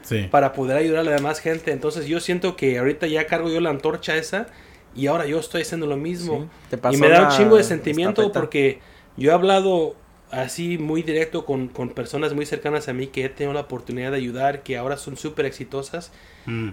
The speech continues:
Speaker 2: Y yo les recuerdo, les digo, "Miren, cabrones, el día de mañana si yo le llego a faltar, ahí les encargo a mis chiquillos, right?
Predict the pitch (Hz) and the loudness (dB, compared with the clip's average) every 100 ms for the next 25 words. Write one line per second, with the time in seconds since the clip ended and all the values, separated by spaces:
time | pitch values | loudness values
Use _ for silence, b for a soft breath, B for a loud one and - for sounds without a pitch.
0 | - 147 143 151 165 151 120 151 151 151 | -6 -4 2 2 2 -4 -6 -4 -2 -2
1 | 143 131 131 147 156 139 135 139 135 123 | -2 -4 -4 -8 -6 -6 -4 -6 -6 -6
2 | 131 147 156 131 131 147 147 - 123 120 | -2 0 -2 -2 -4 -4 -4 -6 -10 -6
3 | 131 143 143 143 123 127 143 143 123 - | -2 0 -2 -4 -6 -2 -4 -4 -10 -10
4 | 127 143 - b b b b b b - | -12 -14 -16 b b b b b b -14
5 | - 151 151 117 135 139 139 120 - - | 0 0 0 -4 -4 -4 -4 -6 -12 -16
6 | 147 143 - - - - - 127 | -18 -18 -20 -20 -20 -18 -10 -6